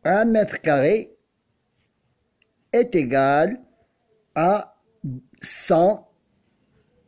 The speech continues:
décimètres carrés.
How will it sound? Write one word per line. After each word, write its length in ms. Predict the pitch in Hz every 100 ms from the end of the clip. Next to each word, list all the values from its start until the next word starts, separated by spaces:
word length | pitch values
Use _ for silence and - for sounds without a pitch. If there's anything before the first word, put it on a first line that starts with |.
| _ _ _ _ _ _ _ _ _ _ _ _ _ _ _ -
décimètres 1120 | 110 160 220 - 160 160 185 208 185 226 - _ _ _ _ _ _ _ _ _ 508 _ _ _ _ _ _ _ _ - _
carrés. 420 | 196 160 113 90